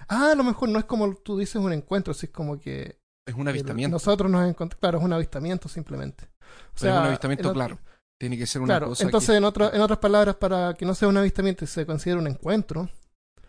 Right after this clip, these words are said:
Speaker 1: eh, cuasi romántico, no necesariamente, pero tal vez, eh, tiene que
Speaker 2: Un
Speaker 1: ser
Speaker 2: poco.
Speaker 1: ciento cincuenta metros de distancia. Así que si ves un, eh, objeto volador,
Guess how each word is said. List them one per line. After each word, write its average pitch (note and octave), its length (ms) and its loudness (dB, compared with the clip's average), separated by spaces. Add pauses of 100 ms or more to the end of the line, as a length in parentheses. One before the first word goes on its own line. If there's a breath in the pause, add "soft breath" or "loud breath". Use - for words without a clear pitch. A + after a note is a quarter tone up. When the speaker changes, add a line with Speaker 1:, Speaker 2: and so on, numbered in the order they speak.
(460 soft breath)
Speaker 1:
eh, C#3+ 180 -4
cuasi E3+ 280 -2
romántico, E3+ 840 -2 (300)
no D#3+ 140 -4
necesariamente, E3 680 -6
pero D#3 220 -8
tal D3+ 140 -10
vez, F#3 420 -8 (240)
eh, D#3+ 100 -6
tiene F#3 160 0
que F3+ 60 0
Speaker 2:
Un - 40 -4
Speaker 1:
ser G#3 100 2
Speaker 2:
poco. G#3+ 80 0
Speaker 1:
ciento G#3 200 0
cincuenta G3 420 0
metros G3 260 2
de F#3 60 2
distancia. D3 300 -4
Así G#3 140 -4
que G3 80 0
si - 180 -2
ves F3+ 140 2
un, G3 280 2
eh, F3+ 160 0
objeto - 400 -4
volador, E3+ 360 -2